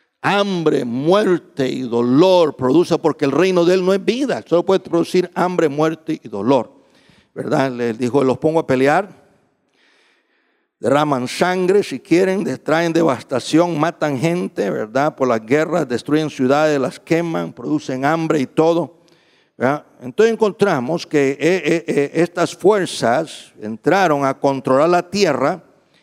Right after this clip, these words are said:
y la creación cuando el hombre se dio a la palabra y razonó con la serpiente. Fíjense cómo aún el apóstol Pablo, ¿verdad?, nos habla en el libro de Efesios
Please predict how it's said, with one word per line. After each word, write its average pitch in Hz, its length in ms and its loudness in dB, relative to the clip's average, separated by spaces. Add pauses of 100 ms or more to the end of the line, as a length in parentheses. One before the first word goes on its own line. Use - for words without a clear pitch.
(340)
y 196 120 2
la 202 180 2
creación 175 640 2
cuando 156 340 0
el 135 160 4
hombre 143 640 0
se 123 260 0
dio 139 160 2
a 170 40 0
la 185 100 2
palabra 127 540 0
y 127 60 -2
razonó 127 420 -2
con 143 120 -6
la 127 80 -2
serpiente. 113 520 -4
Fíjense 240 400 0
cómo 226 320 0 (280)
aún 202 300 2
el 190 80 4
apóstol 143 540 0
Pablo, 95 640 -6
¿verdad?, 101 360 -12
nos 113 160 -12
habla 123 320 2
en 110 120 -4
el 107 80 -4
libro 127 200 0
de 110 60 2
Efesios - 840 -4